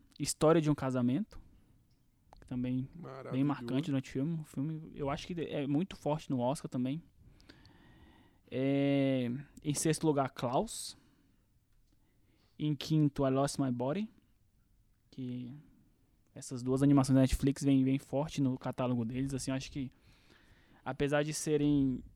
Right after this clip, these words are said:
Speaker 1: ambas muito boas, são dois opostos que a Netflix... Que só a Netflix consegue dar essa... Essa ecli-, esse, essa forma eclética de ter filmes de várias, várias, várias
Speaker 2: Agrada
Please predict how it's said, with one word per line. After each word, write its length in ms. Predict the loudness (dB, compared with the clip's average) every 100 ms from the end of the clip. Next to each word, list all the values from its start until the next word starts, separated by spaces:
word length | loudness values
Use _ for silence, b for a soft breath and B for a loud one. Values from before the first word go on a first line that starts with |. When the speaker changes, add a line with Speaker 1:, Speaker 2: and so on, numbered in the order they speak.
| -20 -20 _
Speaker 1:
ambas 320 | 2 6 6
muito 260 | 6 4 2
boas, 440 | 4 4 6 4
são 560 | 2 2 4 4 2 -2
dois 380 | -10 2 4 6
opostos 560 | 6 4 -4 -4 -8 -8
que 80 |
a 40 | -2
Netflix... 500 | -2 2 6 6 6 0
Que 80 | 6
só 100 | 8
a 40 |
Netflix 420 | 8 8 8 6
consegue 360 | 4 0 2 2
dar 120 | 2
essa... 300 | 2 2 -2 -4 b b b b b b
Essa 320 | -8 -2 -2 -2 -2
ecli-, 380 | 0 4 2 2 -12 _ _ _ _ _ _ _
esse, 320 | -10 -8 -10
essa 240 | -10 -12 -12
forma 280 | -10 -10 -10
eclética 420 | -8 -8 -6 -6
de 80 | -6
ter 160 | -8
filmes 340 | -8 -6 -4 -4
de 80 | -4
várias, 680 | -2 -2 0 -2 -4 -6 -4
várias, 340 | -2 2 2
várias 320 | 2 2 2 2
Speaker 2:
Agrada 220 | 0